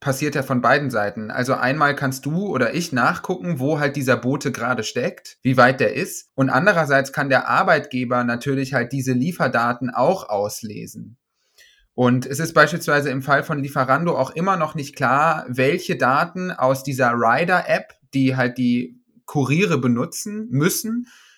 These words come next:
wirklich ausgelesen werden, um beispielsweise auch Personalentscheidungen zu treffen. Weil Lieferando hat ja natürlich relativ strikte Lieferziele. Das ist bei Amazon ja auch so. Amazon ist ja auch so krass darauf aus, dass immer alles on time ist und deswegen kommen die ja, ja auch immer völlig verschwitzt irgendwie ins Treppenhaus gestolpert. Die Jungs,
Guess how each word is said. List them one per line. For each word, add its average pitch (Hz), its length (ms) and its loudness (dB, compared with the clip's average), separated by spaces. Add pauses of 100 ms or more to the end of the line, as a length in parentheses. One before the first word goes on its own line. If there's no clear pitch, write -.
(140)
wirklich 170 380 0
ausgelesen 170 920 -2
werden, 160 340 4
um 160 260 -2
beispielsweise 156 640 2
auch 131 140 -4
Personalentscheidungen 131 1120 0
zu - 140 -14
treffen. - 500 -16
Weil 123 380 6
Lieferando 143 560 4
hat 151 120 0
ja 160 60 -2
natürlich 160 460 -2
relativ 151 340 -2
strikte 143 460 -2
Lieferziele. 120 1600 -2
Das 127 200 -6
ist 147 100 -12
bei 143 200 2
Amazon 156 340 0
ja 135 200 0
auch 135 220 2
so. 107 340 -4
Amazon 135 520 -2
ist 135 120 -10
ja - 140 2
auch 143 140 2
so - 140 -6
krass - 400 0
darauf 127 600 2
aus, 135 320 4
dass 131 160 -2
immer 131 240 0
alles 139 240 -2
on 131 140 -2
time 139 400 0
ist 139 340 -4
und 123 280 -2
deswegen 131 380 -2
kommen 143 240 -2
die 135 100 0
ja, 127 220 2
ja 123 200 4
auch 123 120 -4
immer 131 220 -2
völlig 139 480 -4
verschwitzt 143 460 -4
irgendwie 135 320 -4
ins 127 140 -6
Treppenhaus 123 520 -4
gestolpert. 120 680 -4
Die 135 180 2
Jungs, 135 560 2